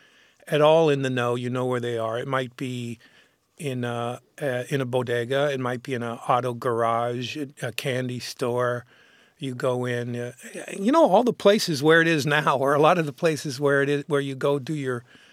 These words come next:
scratch-off cards now, th-, that, that would be where you would go bet the number. And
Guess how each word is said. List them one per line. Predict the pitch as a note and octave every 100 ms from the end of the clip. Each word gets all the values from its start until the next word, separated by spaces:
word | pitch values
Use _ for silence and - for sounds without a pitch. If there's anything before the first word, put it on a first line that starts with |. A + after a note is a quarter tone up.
| _
scratch-off | - - - D#3+ D#3+ - C3+ B2 -
cards | D3+ C#3+ C#3 B2+
now, | C#3+ D#3 C3 C#3+ D3+
th-, | C#3 D3
that, | D3 D#3 E3+
that | D3 D3
would | D#3+ B2
be | C#3+ C3 C3 - _ _ _ _ _ _ -
where | C#3+ C#3+
you | C#3+ C#3
would | C#3
go | B2+ C3+
bet | C3 B2
the | C#3+
number. | F3+ E3+ B2+ -
And | D#3+ D3+ C#3+